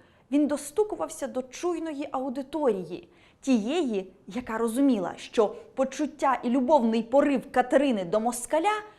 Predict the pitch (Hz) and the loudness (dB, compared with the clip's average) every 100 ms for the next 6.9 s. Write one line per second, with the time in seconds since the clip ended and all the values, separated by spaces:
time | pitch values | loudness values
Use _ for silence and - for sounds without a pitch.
0 | _ 208 277 311 349 - 285 269 247 247 | _ -2 2 2 0 -2 0 2 2 2
1 | 339 - 277 240 214 214 214 - 202 185 | 0 0 -2 0 2 0 0 -2 -2 0
2 | 220 226 190 170 208 - _ _ - 175 | 0 0 -2 -8 -14 -18 _ _ -14 -6
3 | 175 233 220 196 190 180 180 - 196 165 | 2 2 2 -2 -8 -10 -14 -12 -12 -8
4 | 190 - 190 190 180 180 - 196 196 - | -8 -6 -8 -6 -8 -10 -14 -18 -18 -20
5 | - - 254 262 320 - 453 392 294 247 | -20 0 0 0 -4 -2 -2 -2 -4 0
6 | 240 233 226 233 269 466 285 233 | 0 0 -2 -4 -4 -2 -4 -6